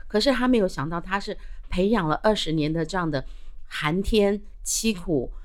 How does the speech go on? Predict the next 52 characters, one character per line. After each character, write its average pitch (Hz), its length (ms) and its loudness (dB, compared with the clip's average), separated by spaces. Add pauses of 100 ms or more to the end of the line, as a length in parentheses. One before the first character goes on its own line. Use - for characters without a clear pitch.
(180)
啊， 170 120 -6
甚 220 160 2
至 208 120 4
坏 202 260 0
树， - 420 2 (120)
甚 220 160 -2
至 226 100 -2
坏， 208 340 2 (540)
坏 240 200 4
掉 202 220 4
这 196 120 0
种 143 220 0
种 160 220 2
子 165 140 0
树 208 220 -2
被 180 240 2 (120)
怎 143 140 2
么 123 80 -2
样 175 200 2
之 165 120 -2
类 156 200 0
的。 104 100 -8 (360)
就 - 120 2 (320)
你 196 140 4
如 233 160 4
果 277 80 4
不 202 160 0
是 226 140 -2
愿 214 120 2
意 196 80 0
花 190 180 -2 (140)
二 208 100 2
十 143 160 -4
年 151 140 2
去 190 140 -4
培 147 320 -2
植 - 240 -6 (400)
几 - 220 0
棵 196 240 0
樱 190 120 0
桃 170 140 -2
树， 160 140 -4
你 135 120 -2
后 180 200 -2
面 175 160 2
是 180 100 -8
不 - 140 -8
可 - 160 -6
能 110 120 -2
丰 135 220 -6
收 127 220 -8
的。 131 120 -10